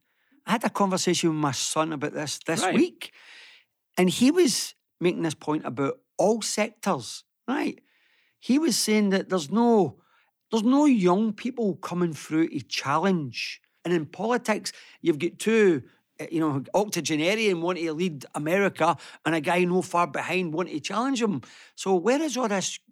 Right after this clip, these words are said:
Speaker 1: good, new, young talent in, in every se-, and I, I think is that people are kinda getting fed up. People maybe don't want to do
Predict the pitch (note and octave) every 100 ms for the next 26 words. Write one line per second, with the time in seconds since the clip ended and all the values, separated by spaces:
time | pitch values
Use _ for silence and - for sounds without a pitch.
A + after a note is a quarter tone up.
0 | C3 E3 F3+ D3+ A#2 - C#3 D3 E3 E3+
1 | E3 D#3+ - C#3+ D3 D#3 D#3+ D3 - _
2 | - - - E3 F#3 D3+ - - - -
3 | D3 C3+ D#3 D3+ - F#3 F3+ F3+ C#3+ -
4 | D#3+ F#3 F#3+ C#3+ D3+ D#3 C#3+ D3 C3+ C#3+
5 | - _ _ _ _ _ _ - F3+ E3
6 | D#3 C3+ B2+ _ C3+ - C#3+ C3+ B2+ C#3+
7 | - - C#3+ C3 D3+ F#3+ - - - -
8 | E3 D3 C#3+ C3+ C3 C#3+ C#3+ C3+ C3+ A2+
9 | E3+